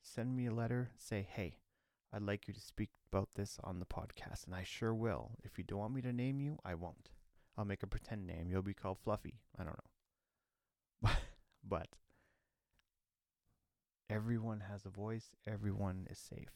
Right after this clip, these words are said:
No judge, no anything. So, no, I just want to enjoy having a conversation. I just want to enjoy talking about life with another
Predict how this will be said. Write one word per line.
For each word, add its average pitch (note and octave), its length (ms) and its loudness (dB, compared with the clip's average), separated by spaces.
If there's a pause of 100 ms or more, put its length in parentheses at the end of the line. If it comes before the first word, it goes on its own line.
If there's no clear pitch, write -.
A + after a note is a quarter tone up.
No F#2 160 -2
judge, E2+ 400 -6 (180)
no F#2+ 180 -2
anything. F#2 440 -6 (300)
So, - 260 -8 (2250)
no, G2 60 -6
I G2+ 100 -4
just - 240 -14
want G2 160 0
to F#2+ 80 2
enjoy G2+ 340 2
having G2 280 -4
a F#2 40 -6
conversation. G2 840 -2 (260)
I G#2 40 -2
just - 180 -6
want G2+ 140 2
to G2+ 40 2
enjoy G#2 320 0
talking - 340 -2
about G2+ 300 0
life G#2 340 0
with - 220 -8
another G2 240 -8